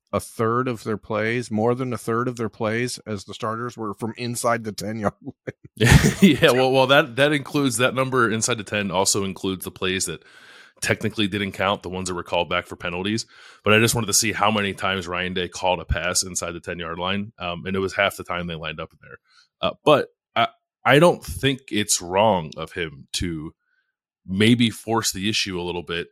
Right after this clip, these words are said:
Speaker 2: and try to get C J Stroud an extra touchdown or two. Uh, and I'm interested in your viewpoint on that too, 'cause in my mind, like, C J is very much in the Heisman Trophy race.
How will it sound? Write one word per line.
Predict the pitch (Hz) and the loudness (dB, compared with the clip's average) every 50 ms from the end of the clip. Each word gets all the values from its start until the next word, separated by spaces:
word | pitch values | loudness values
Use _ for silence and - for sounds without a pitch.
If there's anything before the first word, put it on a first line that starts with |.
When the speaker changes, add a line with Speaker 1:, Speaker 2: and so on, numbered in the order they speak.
| _ - | _ -8
Speaker 2:
and | 101 92 92 87 | -6 -6 -6 -4
try | - - - - 92 92 92 90 90 90 90 87 - | -6 -8 -6 -2 0 2 2 2 2 0 0 -4 -6
to | - 98 | -8 -8
get | 76 92 90 87 - - | -6 -6 -6 -6 -6 -4
C | - - - 98 90 | -2 -2 -2 -2 -4
J | 82 90 87 | -4 -4 -6
Stroud | 80 - - - 87 85 85 82 82 - - - - | -6 -4 -4 -2 0 0 0 -2 -4 -6 -12 -14 -10
an | 92 87 90 | -8 -6 -6
extra | 92 - - - 92 - | -6 -6 -4 -6 -6 -4
touchdown | - 104 98 - - - 80 76 76 | -2 -2 -2 -2 -4 -8 -8 -12 -14
or | 76 73 | -18 -16
two. | - - - 60 58 - _ _ _ _ _ _ _ | -12 -12 -12 -10 -12 -16 _ _ _ _ _ _ _
Uh, | - 95 90 78 | -2 0 0 2
and | 101 104 | 2 2
I'm | 107 110 | 2 2
interested | 117 98 110 - - 117 113 - - | 0 0 0 -2 -2 -2 -4 -6 -6
in | 90 98 101 | -6 -4 -2
your | 107 113 117 | 0 0 0
viewpoint | 107 98 101 95 - 98 92 90 | -2 -2 -6 -6 -4 -4 -4 -4
on | 87 | -4
that | 87 87 - | -6 -8 -8
too, | - 110 101 | -6 -6 -6
'cause | - 95 85 | -6 -6 -8
in | 92 | -4
my | 101 110 123 147 139 | 0 4 4 4 4
mind, | 107 98 95 92 92 90 | 4 0 0 -2 -4 -6
like, | 92 92 - _ _ _ _ _ _ _ _ _ _ _ _ - | -6 -6 -8 _ _ _ _ _ _ _ _ _ _ _ _ -2
C | - - 135 143 | 0 4 4 6
J | 135 143 143 143 143 | 6 8 6 6 6
is | 131 107 | 4 4
very | 101 113 113 117 | 4 4 4 4
much | 110 110 113 - - | 4 2 0 0 -2
in | 120 | -4
the | 113 95 | -2 -2
Heisman | 90 98 101 95 98 101 | 0 0 0 -2 -2 -6
Trophy | 92 - 90 85 - 85 80 | -6 -6 -6 -6 -6 -8 -10
race. | 78 78 80 90 - - - - - | -10 -8 -8 -8 -6 -6 -8 -8 -8